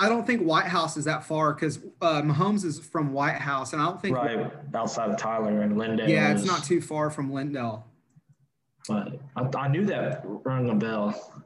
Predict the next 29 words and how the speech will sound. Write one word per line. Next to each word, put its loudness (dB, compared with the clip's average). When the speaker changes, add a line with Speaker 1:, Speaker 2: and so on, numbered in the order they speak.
Speaker 2:
It -8
was -4
driving 0
me 2
crazy. 0
So 0
Speaker 1:
Oh, 2
yeah. -6
Speaker 2:
I -2
guess -2
we'll 0
get 2
there, 0
but 0
if 0
you 2
had 0
to -2
pick -2
right 0
now, -2
are 0
you 2
take, -4
who 0
you 2
taking -2
at -4
state? -4